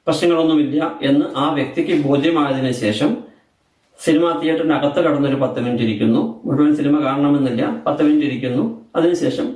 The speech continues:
എഴുന്നേറ്റ് വരുന്നു. ഇതൊരു പത്ത് പ്രാവശ്യം ആവർത്തിച്ചാൽ ആ സിനിമാ തിയേറ്ററിൽ ഇരിക്കുന്ന പേടി ഈ വ്യക്തിക്ക് മാറും. അതുപോലെ ഓരോ സാഹചര്യത്തിലും ഈ വ്യക്തിയെ മെല്ലെ മെല്ലെ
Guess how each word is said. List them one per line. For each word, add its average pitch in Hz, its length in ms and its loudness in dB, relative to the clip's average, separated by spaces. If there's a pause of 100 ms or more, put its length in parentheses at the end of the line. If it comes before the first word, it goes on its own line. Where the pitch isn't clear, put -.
എഴുന്നേറ്റ് 131 360 0
വരുന്നു. - 380 -10 (500)
ഇതൊരു 170 200 0
പത്ത് 165 200 -2
പ്രാവശ്യം 160 440 0
ആവർത്തിച്ചാൽ 143 520 0 (380)
ആ 147 160 0
സിനിമാ 143 340 0
തിയേറ്ററിൽ 147 260 2
ഇരിക്കുന്ന 135 380 0
പേടി 120 600 0
ഈ 131 140 0
വ്യക്തിക്ക് - 520 -2 (200)
മാറും. - 520 -6 (200)
അതുപോലെ 147 580 2
ഓരോ 165 360 2
സാഹചര്യത്തിലും 156 1000 0
ഈ 147 140 4
വ്യക്തിയെ 135 680 0 (100)
മെല്ലെ 143 280 2
മെല്ലെ 139 440 0